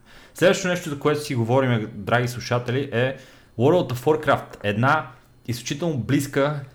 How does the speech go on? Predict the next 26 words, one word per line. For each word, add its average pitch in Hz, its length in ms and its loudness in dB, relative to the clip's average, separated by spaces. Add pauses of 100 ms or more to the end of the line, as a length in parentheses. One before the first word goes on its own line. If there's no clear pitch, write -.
(120)
и, 139 480 2
и 123 180 -2
сърцераздирателна 123 1000 -2
тема 127 220 2
за 107 120 -2
нас, 131 280 -2
която, 123 680 -2
която 117 440 -2
този 120 340 0
август 113 680 -4 (680)
ще 113 260 -2
ни, 113 460 2
а, 101 80 -4 (360)
направи 113 440 2
много 113 760 0
заинтригувани 110 1000 0 (140)
да 104 160 -6
се 101 140 -10
впуснем 127 420 -4
отново 123 500 -2
в - 140 -12
мъката 120 580 0
на 101 280 -4
това, 113 240 -4
което 104 400 -4
е 104 120 -2